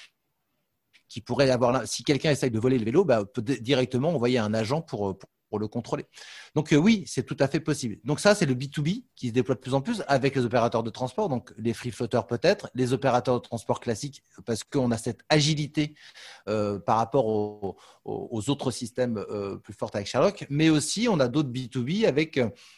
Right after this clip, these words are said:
des aménageurs, des constructeurs, des promoteurs, des grandes sociétés qui disent, bah, nous, il faut que, euh, on offre un service vélo, euh, donc vous pourriez mettre des Sherlock, euh, dédiés aux habitants du quartier ? Est-ce que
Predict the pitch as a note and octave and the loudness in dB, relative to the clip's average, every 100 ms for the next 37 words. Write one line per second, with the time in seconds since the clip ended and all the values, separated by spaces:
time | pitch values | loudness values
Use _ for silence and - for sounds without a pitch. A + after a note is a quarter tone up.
0 | - - C3 C#3+ C#3 C3+ B2+ A#2 D3+ F#3+ | -18 -4 2 4 4 4 2 4 4 4
1 | C#3 B2+ C3+ - A#2+ G#2 E3+ F#3+ C3+ - | 2 -2 -4 -6 -10 -2 0 2 2 2
2 | A#2+ A2 - B2+ F3+ D#3+ - - - B2 | 0 0 0 2 2 0 -6 -18 -6 -4
3 | B2 B2+ B2 C3 G#2 C#3 E3 G3 B2 A#2 | -2 -6 -8 -8 -6 0 0 0 -6 -8
4 | D3+ A2+ A#2 D3 D#3 C#3+ - D#3 - A2+ | -4 -2 -2 -2 -2 -4 -6 -6 -2 -2
5 | - - - - - A2 G#2+ - A#2+ C#3 | -2 -14 -20 -14 -4 -2 0 -2 2 2
6 | C#3+ - A#2 - A#2 B2 A2 G#2+ A#2 C3+ | 2 0 -2 2 0 0 -2 -2 0 2
7 | D#3+ E3 D#3 C3 A#2+ A#2+ A#2+ _ _ C3 | 2 4 6 6 4 0 -4 _ _ -10
8 | A#2 A2+ A2+ A#2+ A#2+ G#2+ F#2+ - _ _ | -8 -6 -2 -2 -4 -6 -8 -10 _ _
9 | _ _ - B2+ B2+ A2+ B2+ A#2+ B2 A#2+ | _ _ -6 0 0 2 0 0 0 -2
10 | A#2 G#2+ B2 A#2 G2 B2 C3 A#2+ G#2+ A2+ | -2 -2 0 -2 -2 0 2 2 0 -4
11 | G#2+ G#2 A#2 G#2+ C3 - - E3+ F3+ C#3+ | -4 -4 -4 -4 -4 -4 0 4 6 4
12 | - C#3 C#3+ | 0 0 0